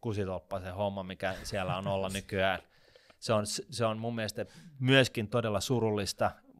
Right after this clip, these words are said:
Speaker 1: osittain poliitikoiden omaa vi-, joidenkin poliitikoiden omaa vikaa,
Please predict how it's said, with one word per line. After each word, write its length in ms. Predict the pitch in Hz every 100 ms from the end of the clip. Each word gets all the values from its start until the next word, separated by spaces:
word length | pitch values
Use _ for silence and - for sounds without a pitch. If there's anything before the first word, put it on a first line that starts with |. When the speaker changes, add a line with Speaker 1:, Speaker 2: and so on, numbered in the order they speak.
| -
Speaker 1:
osittain 580 | 127 110 113 - 101 92
poliitikoiden 600 | 117 107 98 92 98 98
omaa 340 | 110 104 95 101
vi-, 200 | 101 127
joidenkin 500 | 113 - 98 87 -
poliitikoiden 540 | 107 98 92 101 98
omaa 300 | 113 107 92
vikaa, 440 | 117 - 104 92